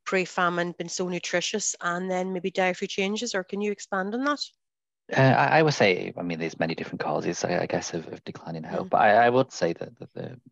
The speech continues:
Speaker 2: the change in, the change in diet that occurred as the potato diet was kind of, uh, abandoned as such, um, it did seem to impact, um, negatively on people's health. Uh, I'm not saying everyone survived on,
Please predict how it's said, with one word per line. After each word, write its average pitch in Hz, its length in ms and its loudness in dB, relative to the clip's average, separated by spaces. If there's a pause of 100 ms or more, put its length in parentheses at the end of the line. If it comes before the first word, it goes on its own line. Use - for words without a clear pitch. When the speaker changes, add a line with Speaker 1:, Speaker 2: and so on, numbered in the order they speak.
(140)
Speaker 2:
the 85 160 -12
change 87 360 -8
in, 82 360 -14
the 98 100 -12
change 113 320 2
in 90 80 -2
diet 82 240 -4
that - 120 -2
occurred 80 480 -6
as 90 240 -4
the 73 80 -10
potato 80 560 -16
diet 80 300 -10
was 80 360 -14
kind - 220 -20
of, 80 80 -12
uh, 78 80 -14
abandoned 87 640 -2
as 85 120 -8
such, - 340 0 (380)
um, 95 340 0
it - 120 -4
did 165 120 0
seem 90 220 0
to - 280 -6
impact, - 540 -10 (140)
um, 80 200 -12
negatively 85 460 -6
on 82 80 -6
people's - 400 -14
health. - 320 -12 (360)
Uh, - 120 -10
I'm 104 80 0
not 113 140 4
saying 85 180 -2
everyone 95 460 0
survived - 360 -6
on, 87 140 -6